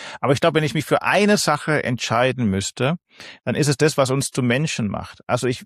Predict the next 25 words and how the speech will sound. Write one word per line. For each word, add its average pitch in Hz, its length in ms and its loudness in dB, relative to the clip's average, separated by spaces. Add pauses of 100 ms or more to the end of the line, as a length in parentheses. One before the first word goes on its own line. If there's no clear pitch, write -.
(120)
ich - 1160 -14
würde 180 140 4
das 143 220 -2
Denken 160 360 0
nicht 156 180 0
der 143 80 2
Maschine 135 360 0
überlassen. 113 580 0 (380)
Wenn 131 240 0
ich 156 220 0
eine 156 140 2
Idee 139 480 2
hab, 107 400 -4
wenn 113 280 -2
ich 120 160 -4
mich 139 220 -4
unsicher 131 580 2
fühle, 120 500 0 (300)
nicht 160 300 4
sofort 156 380 2
zur 143 160 2
Maschine 147 380 0
zu 117 180 -4
rennen, 117 260 2
sondern 127 240 -2